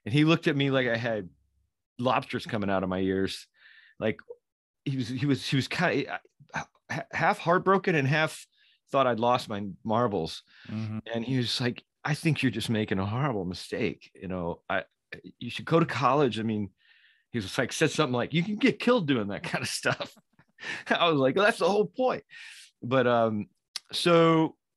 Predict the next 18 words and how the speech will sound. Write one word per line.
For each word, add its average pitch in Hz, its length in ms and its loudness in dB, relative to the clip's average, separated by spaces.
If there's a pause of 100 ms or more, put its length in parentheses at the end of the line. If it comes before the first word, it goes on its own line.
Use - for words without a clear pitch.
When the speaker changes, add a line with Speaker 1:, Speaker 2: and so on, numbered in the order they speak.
(120)
Speaker 1:
yeah, 165 340 2
so 143 320 2
in 131 160 0
March 135 480 -2
of 123 180 -8
nineteen 143 800 0
hundred, 139 640 0 (160)
<laughs> - 300 -16
in 120 60 -8
the 101 100 -4
year 120 200 2
of 117 120 0
our 107 120 2
Lord, 107 540 0
nineteen 110 340 -6
eighty-seven, 98 640 -2 (640)
I, 104 140 4
uh, 90 300 2